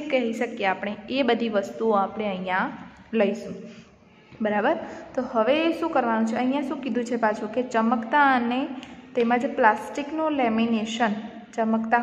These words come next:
હોય શાઇનિંગવાળા, એ અને પ્લાસ્ટિકનું લેમિનેશનવાળા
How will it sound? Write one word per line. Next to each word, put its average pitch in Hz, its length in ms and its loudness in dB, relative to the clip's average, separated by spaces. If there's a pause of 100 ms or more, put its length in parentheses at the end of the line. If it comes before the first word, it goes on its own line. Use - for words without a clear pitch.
હોય 226 240 4 (240)
શાઇનિંગવાળા, 214 720 0 (720)
એ 294 40 2 (260)
અને 233 140 0 (120)
પ્લાસ્ટિકનું 269 720 0
લેમિનેશનવાળા 220 1000 2